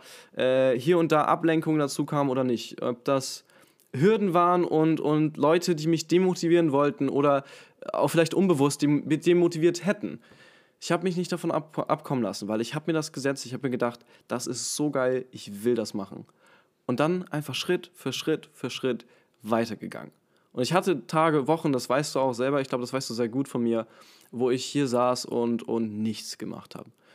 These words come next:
Wirklich gar nichts. Aber auch da möchte ich nochmal unterstreichen, das ist okay. Man braucht das, man braucht mal Ruhephasen, man braucht mal Dinge, wo man durchatmen kann. Aber raff dich wieder zusammen und geh wieder deinen Weg.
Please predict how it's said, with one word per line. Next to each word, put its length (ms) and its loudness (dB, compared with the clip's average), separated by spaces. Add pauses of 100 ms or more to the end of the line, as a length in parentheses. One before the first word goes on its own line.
(120)
Wirklich 260 -4
gar 180 0
nichts. 300 -14 (560)
Aber 140 2
auch 100 0
da 140 2
möchte 240 0
ich 60 -2
nochmal 180 0
unterstreichen, 360 -4
das 140 -4
ist 100 -8
okay. 320 -4 (400)
Man 160 -2
braucht 380 0
das, 200 -2
man 120 -2
braucht 320 0
mal 80 2
Ruhephasen, 580 0
man 120 0
braucht 400 0
mal 80 2
Dinge, 260 0
wo 60 -2
man 260 -2
durchatmen 640 0
kann. 240 -10 (580)
Aber 200 2 (140)
raff 240 0
dich 220 -2
wieder 180 0
zusammen 460 -2 (440)
und 160 -10 (180)
geh 240 2
wieder 180 2
deinen 220 0
Weg. 240 -8